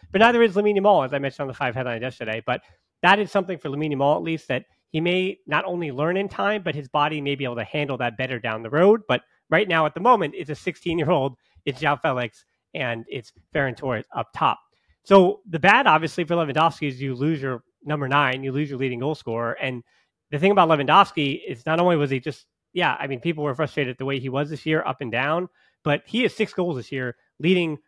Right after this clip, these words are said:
both categories for Barcelona, as well as leading assists with three assists. Torres has four goals, Felix has three, Gavi has two, Cancelo has two, Rafinha has two,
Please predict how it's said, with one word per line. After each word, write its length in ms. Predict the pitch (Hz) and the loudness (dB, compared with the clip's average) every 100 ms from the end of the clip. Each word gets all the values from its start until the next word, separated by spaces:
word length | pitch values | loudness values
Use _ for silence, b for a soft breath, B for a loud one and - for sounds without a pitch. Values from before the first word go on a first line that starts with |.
| _ | _
both 240 | 170 208 - | 0 0 2
categories 460 | 147 151 139 139 | 0 2 -2 -4
for 80 | 135 | -4
Barcelona, 500 | 135 127 147 131 123 | -4 -4 -4 -4 -2
as 160 | 151 135 | -2 -4
well 280 | 135 160 156 | 0 0 0
as 60 | |
leading 280 | 127 147 127 | 0 -2 -4
assists 300 | 104 147 - | -6 -8 -8
with 120 | 120 | -14
three 200 | 143 127 | -8 -8
assists. 400 | 107 151 113 _ _ _ _ - | -4 -4 -6 _ _ _ _ 2
Torres 380 | 208 226 214 | 6 6 4
has 120 | 196 - | 0 -2
four 220 | 185 180 | -2 0
goals, 380 | 175 170 170 - _ - | 2 2 0 -6 _ -2
Felix 260 | 175 185 180 | 2 2 0
has 160 | 175 - | -6 -6
three, 360 | 156 151 151 | -4 -2 -2
Gavi 340 | 139 156 175 165 | 0 2 2 0
has 120 | 165 | -4
two, 300 | - 147 143 | -6 -4 -6
Cancelo 440 | 135 - 175 165 | -10 -2 0 0
has 220 | 143 147 - | -2 -6 -6
two, 380 | 147 135 131 _ _ | -2 -2 -2 _ _
Rafinha 360 | 131 208 226 196 | -8 -2 0 2
has 180 | 147 - | 0 -4
two, 340 | - 139 131 | -4 -4 -4